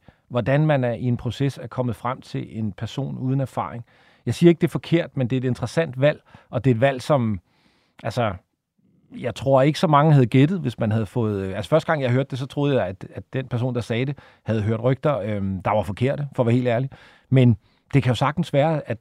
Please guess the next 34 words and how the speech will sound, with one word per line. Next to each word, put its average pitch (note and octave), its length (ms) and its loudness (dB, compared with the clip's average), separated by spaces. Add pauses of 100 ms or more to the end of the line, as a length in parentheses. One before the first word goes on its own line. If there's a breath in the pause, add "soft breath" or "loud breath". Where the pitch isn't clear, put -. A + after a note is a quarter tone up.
det, G#2+ 280 -4
at A2 160 -10
det, A2 160 -6
det A#2+ 100 -2
giver A#2 100 -2
super D3 180 -4
god C3+ 140 -2
mening, C3 280 2
og A2 60 -2
som G#2+ 100 -4
sagt, B2 220 -2
altså, G#2 180 -10
der A2+ 80 -2
har A2 80 -6
jo A2+ 60 -4
været G#2+ 180 -4
det B2 80 -2
her, B2+ 320 -4
øh, A2 100 -8
konsulentfirma A#2+ 840 -2
inde C3+ 180 2
over, B2 200 -2
og A#2+ 140 -6
de, C#3+ 120 0
de B2 160 -4
har C3+ 140 2
vel D3+ 120 -2
nogle B2+ 120 0
kriterier, - 380 -6
de B2 80 -10
kigger D3 280 0
efter. B2 240 -4 (480 loud breath)
Så, B2 180 -4
så, A#2 200 -2